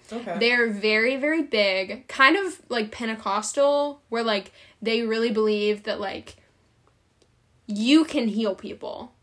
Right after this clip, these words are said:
Speaker 1: Mm.
Speaker 2: And if you can't, it's because you don't believe in Jesus enough.
Speaker 1: Wow.
Speaker 2: Like, you should be able to speak in tongues. You should be able to prophesy over people,
Speaker 1: Oh my
Speaker 2: like,
Speaker 1: gosh.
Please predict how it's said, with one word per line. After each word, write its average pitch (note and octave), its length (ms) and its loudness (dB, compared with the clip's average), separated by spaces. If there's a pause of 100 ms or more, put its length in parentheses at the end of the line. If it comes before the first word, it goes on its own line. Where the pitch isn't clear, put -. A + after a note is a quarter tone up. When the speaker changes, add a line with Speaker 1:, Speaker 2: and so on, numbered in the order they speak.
(160)
Speaker 1:
Mm. G3 140 -2
Speaker 2:
And B3 80 4
if B3 140 4
you B3 160 0
can't, G#3 680 -4 (100)
it's A3+ 160 -4
because A3 380 -2
you G#3+ 280 -4
don't A3 240 0
believe A3 300 -2
in G#3+ 100 0
Jesus G#3 520 -8
enough. - 560 -12 (240)
Speaker 1:
Wow. - 380 -10 (600)
Speaker 2:
Like, G3+ 440 -4 (200)
you A3+ 340 2
should D4 300 0
be B3+ 160 2
able A3 220 0
to G#3+ 60 -6
speak G#3+ 340 -6
in B3 120 -2
tongues. A3+ 920 -8
You A3+ 760 -2 (480)
should C4+ 500 0
be A#3+ 200 0
able G#3+ 340 0
to G#3+ 240 -8
prophesy A3 720 -6 (240)
over G#3 260 -6
people, G#3+ 480 -8 (260)
Speaker 1:
Oh - 40 -4
my G3+ 220 -2
Speaker 2:
like, - 20 -2
Speaker 1:
gosh. F#3+ 300 -4